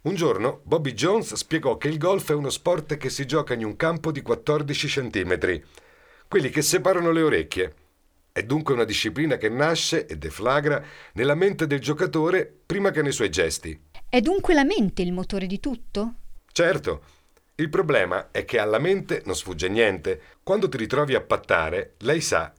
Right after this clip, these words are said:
Speaker 1: che quello deve essere l'ultimo colpo. Sa che il putt può andare in due modi,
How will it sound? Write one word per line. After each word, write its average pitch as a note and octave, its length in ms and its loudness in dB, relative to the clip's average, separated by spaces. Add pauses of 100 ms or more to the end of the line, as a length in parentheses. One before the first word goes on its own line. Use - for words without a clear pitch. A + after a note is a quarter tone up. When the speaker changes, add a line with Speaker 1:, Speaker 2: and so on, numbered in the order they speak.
Speaker 1:
che - 200 -4
quello F#3+ 460 0
deve D3+ 260 0
essere D3+ 320 0
l'ultimo D3 420 -4
colpo. F#2 480 -2 (400)
Sa - 300 -2
che - 80 -4
il D3+ 160 -2
putt F3 480 0
può C#3 220 -2
andare D#3+ 320 0
in D#3 100 -2
due D3+ 140 0
modi, F2 440 0